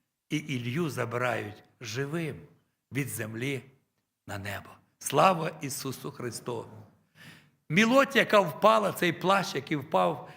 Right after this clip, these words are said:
від, е, Ілії, взяв Єлисей. Вдаряє по Іордану. А де Бог Ілії? А він тепер з тобою, Єлисей. І вода розступилася.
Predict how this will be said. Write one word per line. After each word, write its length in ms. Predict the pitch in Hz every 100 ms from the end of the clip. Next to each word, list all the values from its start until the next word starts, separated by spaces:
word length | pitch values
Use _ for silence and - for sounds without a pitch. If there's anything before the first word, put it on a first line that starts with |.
| - -
від, 220 | 151 143
е, 360 | 160 135 131 147
Ілії, 680 | 190 170 170 147 202 180 -
взяв 340 | 131 139 226 202
Єлисей. 680 | 208 190 190 - 151 127 104 - _ _ _ _ _ _ _
Вдаряє 540 | 143 190 214 262 269 247
по 220 | - 240
Іордану. 880 | 240 233 220 220 240 240 233 214 120 - - _ _ _
А 100 | 147
де 220 | 143 208
Бог 240 | 151 147 147
Ілії? 440 | 139 131 127 110 92 _ _ _ _ _ -
А 80 |
він 140 | 127 165
тепер 320 | 151 143 143
з 80 | 131
тобою, 480 | 151 131 139 123 110
Єлисей. 600 | 117 120 - 120 107 101 - _ _
І 100 | -
вода 520 | 151 131 123 120 - -
розступилася. 1040 | - - - 117 - 127 101 104 - 104